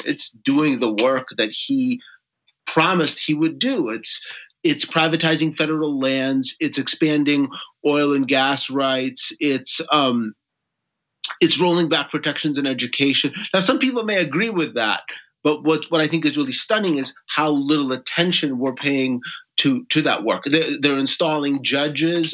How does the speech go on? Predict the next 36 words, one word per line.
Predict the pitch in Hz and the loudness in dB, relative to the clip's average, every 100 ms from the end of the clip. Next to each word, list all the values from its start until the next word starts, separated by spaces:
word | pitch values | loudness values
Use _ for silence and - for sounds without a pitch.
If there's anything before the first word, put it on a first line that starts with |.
| - | -2
um, | 139 123 123 - 120 | -2 0 -4 -6 0
dozens | 151 170 165 151 123 | 2 4 2 0 0
and | 127 123 | 0 0
dozens | 131 131 131 117 | 2 0 -2 -2
of | 123 113 | -4 0
judges, | 117 113 110 104 - - - - - 131 | 0 0 0 -2 -4 -10 -12 -14 -4 0
um, | 117 107 107 - - - - | 2 2 0 -2 -12 -14 -10
that, | 165 143 - | 0 0 2
that | 151 151 156 | 2 2 2
we | 151 175 175 170 | 2 4 2 -2
simply | 175 - 165 160 160 151 151 151 _ 143 | -4 -4 -4 -2 -2 -2 -4 -6 _ -2
are | 160 | 0
not | 151 147 | 2 2
able | 151 143 | 0 -2
to | 151 | -4
pay, | 147 160 165 | -2 -4 -4
t-, | 196 196 | -6 -4
pay | - 165 | 0 0
attention | 156 202 185 156 | 0 -2 -2 -4
to. | - | -2
So | 127 147 | 0 0
I | |
think | 147 185 | 2 2
it's | 180 165 | 2 0
a | 139 | 0
shock | - 175 165 | 0 -2 -2
and | 185 | -4
awe | 147 151 | -2 0
strategy. | 147 - 143 135 139 127 135 127 - - - - | -2 0 2 2 0 0 0 -2 -8 -14 -14 -6
If | |
you | 156 | -4
talk | - 220 - | 0 0 2
to | 170 147 - | 2 2 -2
the | 160 160 156 | -2 -2 2
likes | 160 151 | 2 2
of, | - | -2